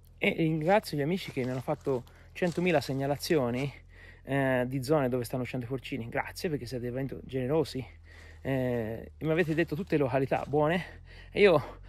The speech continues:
per non far dispettare nessuno ho trovato una località dove nessuno mi ha detto di andare, così, perché mandavo cose, seguendo più che altro i dati pluviometrici,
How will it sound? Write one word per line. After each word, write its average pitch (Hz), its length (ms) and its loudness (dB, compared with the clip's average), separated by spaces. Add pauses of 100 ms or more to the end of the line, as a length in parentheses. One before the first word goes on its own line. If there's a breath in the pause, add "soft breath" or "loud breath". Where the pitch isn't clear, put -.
per 156 120 0
non 170 80 4
far 175 120 4
dispettare 185 380 0
nessuno 175 180 2
ho 131 40 0
trovato 143 220 2
una 143 300 -4
località 156 380 2
dove 139 280 0 (340 soft breath)
nessuno 143 340 2
mi 127 60 2
ha 120 40 0
detto 117 400 -4
di - 80 -4
andare, - 500 -8 (320 soft breath)
così, 120 280 -2 (100)
perché 160 220 0
mandavo 135 260 2
cose, 113 400 -10 (280 loud breath)
seguendo 170 400 6
più 151 100 0
che - 80 0
altro 143 140 2
i 131 40 -2
dati 135 200 0
pluviometrici, 120 680 -4